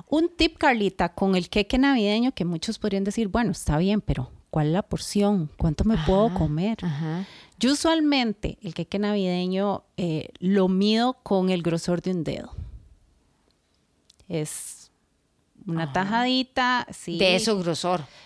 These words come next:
Speaker 1: Sí,
Speaker 2: claro.
Speaker 1: sí.
Speaker 2: Sí.
Speaker 1: Generalmente el queque navideño no
Speaker 2: No es
Speaker 1: te-,
Speaker 2: muy ancho.
Speaker 1: no es mu-, sí, y, y tampoco es muy grande. Entonces el grosor de un dedo, de dedo y medio puede ser una buena porción y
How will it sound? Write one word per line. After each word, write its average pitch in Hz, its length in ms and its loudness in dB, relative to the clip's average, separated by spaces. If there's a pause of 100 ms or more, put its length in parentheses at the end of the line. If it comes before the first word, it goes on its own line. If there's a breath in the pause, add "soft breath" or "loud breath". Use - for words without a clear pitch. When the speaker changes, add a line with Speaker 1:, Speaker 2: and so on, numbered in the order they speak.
(120 loud breath)
Speaker 1:
Sí, - 140 -14
Speaker 2:
claro. 151 540 0
Speaker 1:
sí. 160 440 -6 (600 loud breath)
Speaker 2:
Sí. 233 80 0
Speaker 1:
Generalmente 269 920 2
el 208 120 -2
queque - 260 -2
navideño 247 540 2
no 240 240 2
Speaker 2:
No 220 100 4
es 226 140 4
Speaker 1:
te-, - 60 4
Speaker 2:
muy 233 240 4
ancho. 240 360 2
Speaker 1:
no 208 120 4
es 202 40 2
mu-, 202 220 2
sí, 165 400 -6 (260)
y, 196 240 0 (100)
y 196 40 2
tampoco 190 340 0
es 208 60 2
muy 196 100 0
grande. 165 420 -2 (280 loud breath)
Entonces 202 540 -2
el 208 120 0
grosor 185 400 -2
de 233 140 0
un 240 180 2
dedo, 247 640 4
de 196 100 0
dedo 185 300 4
y 240 80 0
medio 254 480 2
puede 208 260 0
ser 202 180 -2
una 208 140 0
buena 214 280 0
porción 330 440 -2 (800 loud breath)
y 254 540 4